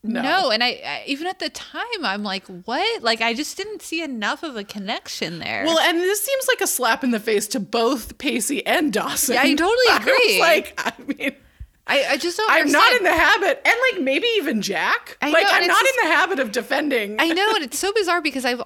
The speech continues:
Speaker 2: also always wanted Joey to move on from that triangle and to, like, expand out.
Speaker 1: Right,
Speaker 2: She's in
Speaker 1: right.
Speaker 2: college, find herself, like, all of this stuff. I've always wanted that for her. And so now here we are, and it's like, like,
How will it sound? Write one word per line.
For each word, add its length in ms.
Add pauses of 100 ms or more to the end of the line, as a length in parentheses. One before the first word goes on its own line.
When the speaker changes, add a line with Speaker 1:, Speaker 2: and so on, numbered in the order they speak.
Speaker 2:
also 540
always 440
wanted 300
Joey 240
to 80
move 260
on 420
from 220
that 160
triangle 680
and 160
to, 100
like, 180
expand 800
out. 80
Speaker 1:
Right, 180
Speaker 2:
She's 240
in 60
Speaker 1:
right. 200
Speaker 2:
college, 520
find 440
herself, 640
like, 220
all 180
of 80
this 140
stuff. 180
I've 240
always 380
wanted 260
that 180
for 200
her. 400 (340)
And 220
so 160
now 260
here 240
we 160
are, 240
and 80
it's 180
like, 180 (580)
like, 240